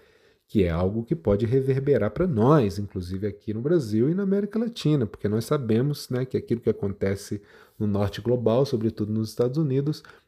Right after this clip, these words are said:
tem um poder de, ah, criar jurispu-, jurisprudência que influencia, né, outros lugares do mundo. Então é muito importante a gente ficar atento nesse debate. E, ah, o que acontece é que em fevereiro de dois mil e vinte e um, o senador da Califórnia,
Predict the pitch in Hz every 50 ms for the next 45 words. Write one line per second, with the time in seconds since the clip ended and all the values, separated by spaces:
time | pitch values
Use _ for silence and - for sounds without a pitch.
0 | _ _ - 190 208 196 180 160 127 - - 110 98 90 90 98 98 98 98 98
1 | 95 - _ _ _ _ _ _ _ 104 95 98 98 101 101 101 101 - - 104
2 | 98 95 95 90 - - 92 90 92 92 92 87 92 87 87 - - - - 92
3 | 87 90 - - _ _ _ 110 92 101 98 92 92 - - - - 101 92 90
4 | 92 92 95 95 - - - 98 101 - - _ _ _ _ _ _ _ _ -
5 | 131 135 - 139 120 - - 151 165 156 117 - - - - 117 120 117 113 101
6 | 92 82 - _ - 101 98 113 123 117 110 107 - 107 98 104 101 98 101 98
7 | 98 98 98 110 101 90 82 85 82 85 90 92 - 127 139 165 160 170 170 160
8 | 160 143 - - 139 131 131 123 123 120 - - - 120 110 - - 113 113 -
9 | - 113 107 - - - 104 92 92 101 107 113 117 - - - - - - -
10 | - - - - _ _ _ - 151 156 165 175 185 190 190 - _ - 151 135
11 | 131 131 127 127 127 127 127 131 - - - - 135 120 - 131 117 110 - 127
12 | 127 - 156 143 - - 120 117 123 117 113 135 135 123 123 131 135 139 123 117
13 | 123 127 135 - - 117 110 110 107 104 101 101 98 98 98 127 143 - - -
14 | 160 143 156 185 185 - - 139 127 117 110 110 117 120 117 110 - - - 110
15 | - - 107 101 95 - - 104 101 95 95 98 92 90